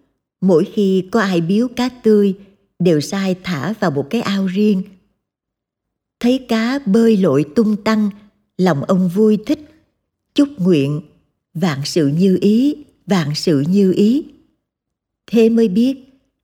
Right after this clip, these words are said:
chẳng phải chỉ Phật giáo đề xướng phóng sanh, mà các hiền nhân nhà Nho cũng ái tiếc vật mạng, làm lành tu đức. Cất chân hạ bước,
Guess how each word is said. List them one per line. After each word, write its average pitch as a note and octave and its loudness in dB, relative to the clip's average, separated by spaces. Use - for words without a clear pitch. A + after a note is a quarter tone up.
chẳng F3 0
phải F3 -2
chỉ G3 0
Phật E3+ -2
giáo G3+ -2
đề F3 2
xướng A3 -2
phóng A#3 -4
sanh, G3+ -2
mà F3+ 2
các C4 -6
hiền D#3 0
nhân G3 0
nhà D#3+ 0
Nho G3 -2
cũng F#3+ -2
ái A3+ -2
tiếc C#4+ 0
vật - -2
mạng, D3 -4
làm D#3+ 2
lành D3 -2
tu G3+ 2
đức. C4 -2
Cất C#4+ 0
chân G3+ 2
hạ C#3+ -2
bước, C#4+ 2